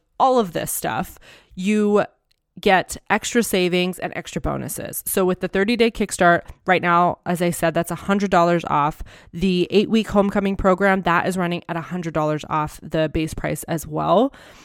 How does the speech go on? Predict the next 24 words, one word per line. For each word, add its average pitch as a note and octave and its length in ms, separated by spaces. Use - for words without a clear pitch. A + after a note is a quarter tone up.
And G3 200
then F#3 260
the E3+ 80
V F#3 200
I F3 100
P C4+ 260
program F3+ 640
at, E3 320
is F3 320
at F3 120
an E3 180
extra F3 420
two A3+ 360
hundred F#3 380
dollars D3 480
off. C#3 400
And A#3 140
on A3+ 140
top C#4+ 340
of A3 160
that, G3 440
<laughs> - 40
in A#3+ 240
the G3+ 320